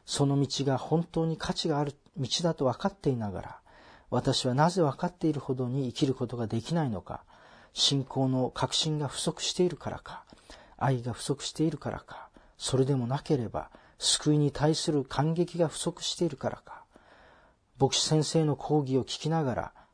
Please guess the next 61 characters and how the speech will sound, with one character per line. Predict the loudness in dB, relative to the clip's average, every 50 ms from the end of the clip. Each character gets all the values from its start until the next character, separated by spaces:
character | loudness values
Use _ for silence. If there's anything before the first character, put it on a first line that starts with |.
| _ _
今 | 2 4 4 6 4
や | 4 2
そ | 0 0 -2
の | 0 0
問 | 0 2 0 2
題 | 2 2 2
が | 2 2
ど | 2 2
こ | 2 2 0
に | 0 0
あ | 0
る | -2 -4
の | -6 -8 -6
か | -4 -2 -2 -2 -2
分 | -4 -8 -8
か | -8 -10
る | -8 -8 -8
よ | -6 -6 -6
う |
に | -4 -4 -4
な | -4 -6
り | -6 -8
ま | -8 -8
し | -8 -8 -8
た。 | -10 -14 -16 -18 -20 _ _ -20 -20 _ _ _ _ -20 -20 -20 -20 _ _ -20 _ _ _ _ -20 -20 -20 _ _ _ _ _ _ _ _ _ _ _ _ _ _ _ _ _ _ _ _ _ _ _ -2
今 | 0 0 0
回 | 2 0 0 2
の | 2 0 -2 -2
中 | -2 -2 0 0 0
秋 | 0 0 -2 0 0
の | 2 0 0 0
時 | 0 0 0 0 0
に、 | -2 0 -2 -4 -6 -12 _ _ _ _ _
イ | 2 4 4
ン | 6 6
ド | 4 4
の | 2 2 2 0 -2 -4 -8 -16 -18 _ -2
ワ | 0 2 2 4
ー | 4
ラ | 4 2 2 2 0 -2
ー | -4 -4
ナ | -4 -2 0
シ | 0 0 0 0 0 0
ー | 2 2
を | 0 0 -4 _ _ _ -4
旅 | -2 -2 -2
行 | 0 -2 -2
す | -2 -2 -6
る | -6 -6
機 | -8 -6
会 | -4 -4 -2 -2
が | -2 -2
あ | -4
り | -4 -6
ま | -8 -8
し | -8 -8 -10
た。 | -12 -16 -20 -20 _ -20 _ _ _ -20 -20 _ _ _ _ _ _ _ _ 0
ガ | 4 4 6
ン | 6 4
ジ | 2 0
ス | -2 -2 0 2 2 2 0 -2 -6